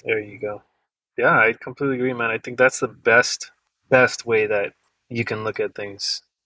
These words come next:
Because, yeah, like, regardless of, of the opinion or anything like we've been talking about, the, if you, if you really try hard enough, there's always something good. E-, and even, even, like, the worst person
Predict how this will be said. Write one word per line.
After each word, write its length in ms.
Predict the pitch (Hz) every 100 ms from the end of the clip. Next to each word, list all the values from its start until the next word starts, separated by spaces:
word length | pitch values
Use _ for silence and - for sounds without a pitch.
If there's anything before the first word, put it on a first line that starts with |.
| _
Because, 420 | 117 127 117 107 _ _ -
yeah, 320 | 123 131 143
like, 200 | 120 113
regardless 500 | 123 123 135 143 -
of, 340 | 131 117 - _
of 200 | 135 117
the 80 | 123
opinion 480 | 110 - 170 165 156
or 100 | 139
anything 360 | 143 143 147
like 120 | 135 123
we've 140 | 123
been 100 | 123
talking 300 | 120 123 120
about, 320 | 113 117 117 - _ _ _
the, 280 | 120 120 135
if 180 | 131 -
you, 80 | 139
if 220 | 127 -
you 80 | 131
really 400 | 117 131 160 156
try 420 | - - 131 143
hard 260 | 127 123 113
enough, 380 | 107 101 98 -
there's 240 | 117 113 113
always 480 | - 123 135 127 -
something 400 | 131 123 117 107
good. 360 | 110 110 104 _ _ _
E-, 120 | 117 117
and 200 | 127 127
even, 500 | 139 160 160 139 - - - _
even, 360 | 131 143 151 135
like, 220 | 123 -
the 180 | 117 101 - _ _ -
worst 560 | - 120 139 135 -
person 540 | - 135 - 110 104